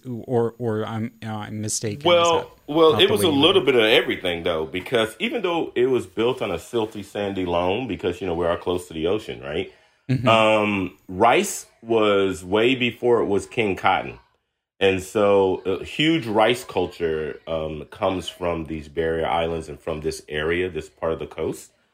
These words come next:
Speaker 1: Mm-hmm.
Speaker 2: Um, as a matter of fact, um, I, and I say this often, the hundred miles of coastline that Georgia has is one third of the coastline,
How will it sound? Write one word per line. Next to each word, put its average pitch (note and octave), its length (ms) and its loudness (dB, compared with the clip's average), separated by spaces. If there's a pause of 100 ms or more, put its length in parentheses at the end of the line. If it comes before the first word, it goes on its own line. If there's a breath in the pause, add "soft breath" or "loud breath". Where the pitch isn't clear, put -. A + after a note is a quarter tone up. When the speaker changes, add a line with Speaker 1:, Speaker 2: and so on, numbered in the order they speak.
(160)
Speaker 1:
Mm-hmm. B2+ 180 2
Speaker 2:
Um, F#2 540 4
as G#2+ 180 2
a G#2+ 60 2
matter A2 240 4
of G#2+ 100 -2
fact, A2+ 480 2
um, F#2 240 0
I, F#2 120 0
and F2 200 -2
I F#2 80 0
say G#2 300 -4
this F#2 260 -4
often, F2+ 400 0
the D#2+ 80 -4
hundred C3+ 680 -6 (420 soft breath)
miles G#2 480 2
of F2+ 180 -4
coastline E2+ 720 -2
that D2 220 -6
Georgia F#2 500 -2
has E2+ 640 0 (420)
is G2 240 2
one B2 600 0
third B2 340 4
of - 160 -4
the G2 80 -6
coastline, E2+ 1040 -2